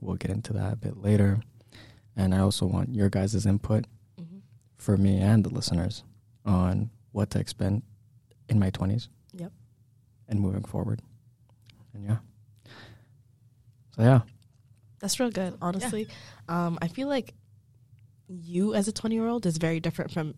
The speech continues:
Speaker 2: say, anybody else who's a twenty-year-old. Obviously,
Speaker 3: Mm-hmm.
Speaker 2: everybody goes through their own experiences and stuff. I
Speaker 1: Okay.
Speaker 2: feel like you are definitely mature enough, um, to step into this new age. I feel
Speaker 1: Hopefully.
Speaker 2: like maybe some people are, like, you know,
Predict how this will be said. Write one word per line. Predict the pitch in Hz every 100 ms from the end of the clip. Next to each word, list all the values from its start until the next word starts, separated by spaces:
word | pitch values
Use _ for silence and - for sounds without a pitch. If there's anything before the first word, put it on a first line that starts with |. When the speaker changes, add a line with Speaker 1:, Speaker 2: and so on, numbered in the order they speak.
| -
Speaker 2:
say, | - 160 123
anybody | 151 156 147
else | 127 175
who's | - 180
a | 175
twenty-year-old. | - 185 190 202 202
Obviously, | - 160 -
Speaker 3:
Mm-hmm. | 170
Speaker 2:
everybody | 165 160
goes | 160 156
through | 156
their | 147
own | 160
experiences | 151 - 156 156 - 185
and | 196
stuff. | 247 277 - - - 123
I | 117
Speaker 1:
Okay. |
Speaker 2:
feel | 117 185
like | 175
you | 180
are | 170
definitely | 175 - 170 170 - _ _ -
mature | 175 170 170 - 160 151
enough, | 190 285 330 - - _ _ _ -
um, | 160 156
to | 151 180
step | 170 185 196
into | 196 - - 196
this | 202 208
new | 208
age. | 226 269 - -
I |
feel | - -
Speaker 1:
Hopefully. | 156 101 101
Speaker 2:
like | 110
maybe | 170 160 156 143
some | 170
people | 160 165 160 -
are, | 151 151
like, | 131 - - - _ -
you | 247
know, | 277